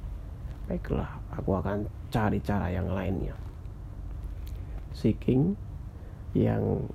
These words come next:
dia berada di depannya McQueen, dia cuma menyimak obrolannya itu.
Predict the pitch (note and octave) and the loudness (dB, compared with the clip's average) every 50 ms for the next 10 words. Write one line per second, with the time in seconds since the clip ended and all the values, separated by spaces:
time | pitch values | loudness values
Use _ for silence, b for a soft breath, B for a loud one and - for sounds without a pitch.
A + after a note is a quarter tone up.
0 | - - - G#2+ G#2+ G#2+ G#2+ G2 G2 G#2 - - - G#2 G2+ G2 G2 G2+ G2+ G2+ | -2 4 6 6 8 8 8 8 6 6 4 4 4 6 6 6 6 6 6 6
1 | - F#2+ - - G2 G2+ G2+ G2+ G2+ G2+ G2+ - - - A#2 A#2+ C3+ D#3 E3 - | 6 4 4 4 4 6 6 4 4 4 2 0 2 4 6 6 6 6 4 4
2 | - C3+ B2+ A#2+ - - B2 A#2+ A2+ A2+ A#2 A#2 G#2+ A2+ B2 B2+ C#3 C#3+ - - | 4 6 6 6 6 4 6 6 6 6 6 6 8 8 8 8 6 6 4 0
3 | - - - - - B B B B B B B B B B - - - - - | -6 -6 -10 -8 -8 B B B B B B B B B B -6 -6 -6 -6 -6
4 | - - - - - - - - - - - - - - - - G#2+ A2 G#2+ A2 | -6 -8 -8 -8 -8 -8 -10 -10 -8 -8 -8 -6 -4 0 4 6 6 8 8 8
5 | A2 G#2 F2+ F2 F2+ F#2+ - - - - - - - - - - | 8 6 4 4 2 2 2 2 2 0 0 0 -2 -4 -2 -2